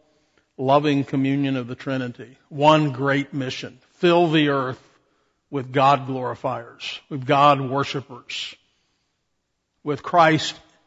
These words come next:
with images. That's what we're all called to be.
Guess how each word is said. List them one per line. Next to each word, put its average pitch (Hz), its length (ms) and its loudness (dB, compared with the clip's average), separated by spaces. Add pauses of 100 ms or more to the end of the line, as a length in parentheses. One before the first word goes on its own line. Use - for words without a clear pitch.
(140)
with 165 220 -8 (200)
images. 135 800 -6 (1700)
That's 143 180 -6
what 147 160 -2
we're 147 200 0
all 143 200 2
called 135 400 -2
to 143 60 -6
be. 123 400 -10